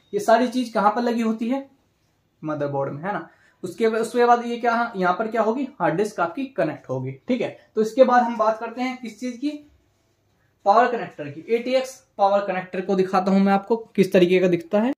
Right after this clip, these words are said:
देखिएगा, सबसे पहली बात कि एटीएक्स पावर कनेक्टर जो होता है, उसकी फुल फॉर्म क्या होती है भाई? एटीएक्स की फुल फॉर्म होती है हमारी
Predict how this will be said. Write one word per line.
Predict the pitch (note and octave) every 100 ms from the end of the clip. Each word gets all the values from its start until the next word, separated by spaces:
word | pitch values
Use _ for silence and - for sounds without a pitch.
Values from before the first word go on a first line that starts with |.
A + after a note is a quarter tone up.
| _ _ _ _
देखिएगा, | E3+ B3 D#4 D#4
सबसे | C4 - D#4
पहली | G#3 G3 B3+ G#3+
बात | G#3 -
कि | C#4 C#4
एटीएक्स | A#3 G#3 C#4 C#4
पावर | - G#3 C4
कनेक्टर | B3+ A3 A3 B3+ B3+
जो | B3
होता | A3 A#3+ B3
है, | C4+ C#4 - -
उसकी | F#3+ C#4+
फुल | - B3
फॉर्म | C4 C4+
क्या | C4
होती | D#3+ D3 D3
है | D3 - _ -
भाई? | A#3+
एटीएक्स | - A#3+ A#3+ C#4 C#4
की | -
फुल | - B3
फॉर्म | B3 C4+
होती | A#3+ G#3+ B3
है | B3
हमारी | A3 G3+ G#3+